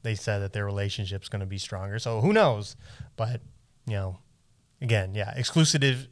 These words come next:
exclus-, exclusivity for X amount of months. I just, I won't buy it until I hear otherwise, because, like you said, Final Fantasy seven Remake was supposed to come to Xbox, and,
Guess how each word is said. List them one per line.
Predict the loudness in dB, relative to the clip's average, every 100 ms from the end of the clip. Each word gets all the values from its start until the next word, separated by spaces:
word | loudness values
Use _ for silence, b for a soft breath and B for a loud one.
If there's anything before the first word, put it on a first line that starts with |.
| -14
exclus-, | 2 2 2 -2 -12 -20 -4 0
exclusivity | 0 2 2 4 2 4 4
for | 4 6 6
X | 4 4
amount | 4 4
of | 4
months. | 4 2
I | 0 -2
just, | -2 -8 -16 _ B B B B 6
I | 8
won't | 10 10
buy | 12 12
it | 10
until | 6 4 2
I | 2
hear | 2 2
otherwise, | 2 0 0 -2
because, | -2 -2
like | -2 -2
you |
said, | -2 -2 -4 -2
Final | -2 0
Fantasy | -2 -4
seven | -6 -2 0 -2 -6 b b -2
Remake | 4 8 10 10 10 8 0 b b b
was | -4
supposed | -2 -2
to | -2
come | -2 0
to |
Xbox, | -2 -2 0 0 -2
and, | -4